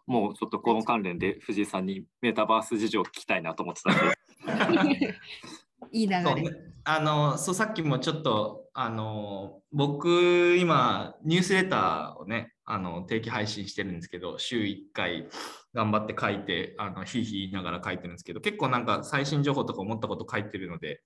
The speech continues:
Speaker 3: 意外となんか評判が良く、あの、広報ポータルっていうところでですね、あの、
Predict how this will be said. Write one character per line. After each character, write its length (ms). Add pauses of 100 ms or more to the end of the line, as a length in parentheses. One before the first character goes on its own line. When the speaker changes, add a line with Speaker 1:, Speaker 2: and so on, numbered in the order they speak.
(380)
Speaker 3:
意 80
外 200
と 400
な 120
ん 40
か 80
評 200
判 220
が 100
良 120
く、 320 (520)
あ 100
の、 600 (300)
広 200
報 180
ポ 140
ー 40
タ 120
ル 120
っ 140
て 80
い 60
う 40
と 100
こ 120
ろ 80
で 100
で 120
す 140
ね、 260
あ 120
の、 300